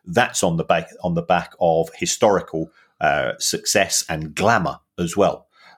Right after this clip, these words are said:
Um, a-, and Ma-, Manchester United have always been a very glamorous football club.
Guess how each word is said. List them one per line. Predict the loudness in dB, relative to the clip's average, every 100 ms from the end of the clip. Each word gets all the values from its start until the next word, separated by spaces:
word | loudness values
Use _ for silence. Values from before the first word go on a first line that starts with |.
| _
Um, | 4 4 4 0 2
a-, | 0
and | 2 2
Ma-, | 0 0
Manchester | -2 -2 -6 -2
United | -2 -2 -6
have | -4 0
always | 2 2
been | 2 2
a |
very | 0 -2 2
glamorous | 0 0 -2
football | -2 -2 -6
club. | -12 -20